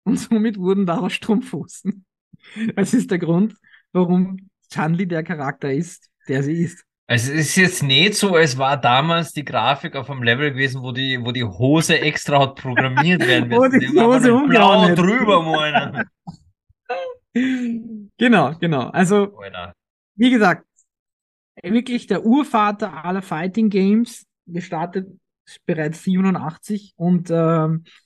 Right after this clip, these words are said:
Speaker 1: ja, hat dann eine Welle ausgelöst. Jedoch, meine persönliche Meinung, spr-, schaffte den Sprung dann ta-, äh, anfänglich nicht so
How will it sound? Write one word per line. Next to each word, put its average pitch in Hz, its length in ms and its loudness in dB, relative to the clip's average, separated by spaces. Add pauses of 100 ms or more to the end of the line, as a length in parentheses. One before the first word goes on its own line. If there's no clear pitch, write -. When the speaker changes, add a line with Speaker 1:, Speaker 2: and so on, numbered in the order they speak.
(520)
Speaker 1:
ja, 175 400 2
hat 185 140 -2
dann 180 100 -2
eine 175 140 -2
Welle 170 240 -2
ausgelöst. 202 720 -4
Jedoch, 175 380 -4 (440)
meine 147 260 -4
persönliche 175 460 0
Meinung, 180 320 0
spr-, - 300 -20
schaffte 175 420 -6
den 180 160 2
Sprung 180 320 2
dann 175 160 0
ta-, 160 640 -2
äh, - 20 -8 (200)
anfänglich 170 520 -4
nicht 190 200 0
so 170 280 -4